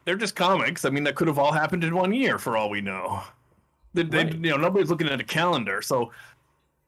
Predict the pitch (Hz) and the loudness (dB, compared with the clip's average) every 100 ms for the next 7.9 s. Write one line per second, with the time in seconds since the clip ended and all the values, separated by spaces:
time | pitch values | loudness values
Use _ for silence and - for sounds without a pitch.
0 | _ _ 175 180 208 185 165 165 151 - | _ _ 0 2 4 4 2 0 -2 0
1 | 143 143 147 139 147 135 131 120 120 131 | 0 0 0 0 0 0 -2 -2 -2 2
2 | 131 123 123 147 170 - - - 131 - | 2 2 2 0 -2 -6 -10 -10 -8 -4
3 | 147 135 - 127 104 117 120 117 107 98 | -2 -2 -4 -8 -8 -8 -4 -4 -4 -4
4 | 101 107 110 104 90 90 - - _ _ | -6 -6 -4 -4 -6 -10 -16 -20 _ _
5 | _ _ _ _ _ - - 139 120 104 | _ _ _ _ _ -8 -2 0 0 -4
6 | - 107 101 120 113 - 87 95 135 139 | -6 -8 -8 -4 -4 -4 -14 -8 -4 -2
7 | 123 131 135 - 110 90 110 78 78 | -2 -4 -6 -6 -8 -4 -4 -4 -8